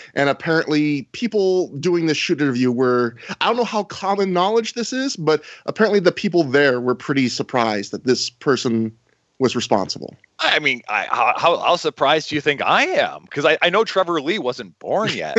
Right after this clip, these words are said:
Speaker 2: when this
Speaker 1: <laughs>
Speaker 2: happened. So,
Speaker 1: Well,
Speaker 2: like, you know,
Speaker 1: uh,
Speaker 2: I, I, as you could tell, I'm just looking through names right <laughs> now. Like,
Speaker 1: <laughs> Okay.
Speaker 2: like, and I'm, I'm looking through names and I'm trying to figure out ages and such. I know, I know Gabe wasn't that big on Shingo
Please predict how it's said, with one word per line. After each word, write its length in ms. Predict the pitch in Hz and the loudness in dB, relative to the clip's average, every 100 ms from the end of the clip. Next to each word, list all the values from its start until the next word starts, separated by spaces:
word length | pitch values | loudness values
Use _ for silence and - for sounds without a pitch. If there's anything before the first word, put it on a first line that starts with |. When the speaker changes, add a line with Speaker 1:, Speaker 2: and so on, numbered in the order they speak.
| 214 | 0
Speaker 2:
when 120 | 117 98 | -4 -6
this 100 | - | -4
Speaker 1:
<laughs> 20 | |
Speaker 2:
happened. 460 | 92 80 - 92 110 - | -2 -4 -8 -14 -14 -14
So, 480 | - 104 87 82 82 | -4 0 2 0 -2
Speaker 1:
Well, 200 | 71 85 | -2 -2
Speaker 2:
like, 380 | 85 87 - _ _ _ _ _ _ | -4 -8 -16 _ _ _ _ _ _
you 100 | 117 | -2
know, 120 | 110 | 2
Speaker 1:
uh, 40 | 107 | 2
Speaker 2:
I, 320 | 165 117 113 | 2 2 0
I, 40 | 123 - _ _ 127 - | -4 -10 _ _ -8 -4
as 160 | 131 131 | -4 -4
you 80 | 143 | -4
could 140 | 135 | -2
tell, 220 | 175 156 | 2 2
I'm 80 | 117 | 2
just 180 | 117 123 | 0 -8
looking 280 | 117 - 117 | -10 -10 -14
through 200 | - 107 | -14 -12
names 420 | 98 104 104 98 | -2 -2 -2 -4
right 260 | 95 95 - 165 - | -4 -2 -2 -4 -6
<laughs> 60 | - | -2
now. 320 | 262 - 135 | -2 0 -2
Like, 240 | 147 131 170 - | 0 -2 -4 -6
Speaker 1:
<laughs> 80 | |
Okay. 360 | 185 147 - 180 - | -4 -4 -8 -6 -4
Speaker 2:
like, 140 | 160 | 0
and 120 | 170 156 | -2 0
I'm, 140 | 180 185 | -2 0
I'm 140 | 185 | -2
looking 240 | 202 262 269 | -2 -4 -8
through 180 | 240 190 | -10 -6
names 320 | 160 170 143 | -4 -4 -6
and 100 | 139 | -8
I'm 80 | 131 | -4
trying 220 | 160 151 | -2 -2
to 80 | 139 | -2
figure 440 | 156 147 156 131 | -8 -6 0 4
out 160 | 113 - | 4 2
ages 400 | 92 107 123 143 | -6 -6 -6 -8
and 140 | 151 | -10
such. 340 | - 170 170 - | -2 0 0 0
I 100 | 139 | 0
know, 260 | 147 160 139 | 2 0 0
I 80 | 127 | -4
know 120 | 147 | -4
Gabe 300 | 131 120 135 | -4 -2 0
wasn't 260 | 120 123 117 | -2 -4 -2
that 200 | 113 - | -2 0
big 140 | 123 | -2
on 140 | 110 107 | -2 -4
Shingo 480 | - 135 120 101 | -4 -2 2 0